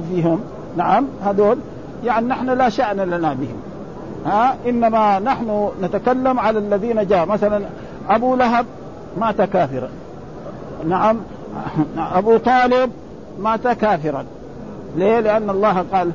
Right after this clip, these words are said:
يعني، عن، عن أبي طالب، يعني، نهى الرسول أن، يعني، "أستغفرن لك ما لم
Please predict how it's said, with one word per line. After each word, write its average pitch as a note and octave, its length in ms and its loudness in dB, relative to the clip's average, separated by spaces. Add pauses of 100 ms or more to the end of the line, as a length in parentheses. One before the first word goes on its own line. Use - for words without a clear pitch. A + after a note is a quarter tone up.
(260)
يعني، E3+ 220 0
عن، D#3+ 520 0 (400)
عن D#3+ 120 -4
أبي D#3 260 0
طالب، A3+ 520 2 (800)
يعني، E3+ 420 4 (400)
نهى G#3+ 420 4 (240)
الرسول F#3 440 0
أن، F#3 320 0 (640)
يعني، F3 320 2
"أستغفرن G3+ 640 0
لك G3+ 240 0
ما G#3 220 2
لم G3 180 2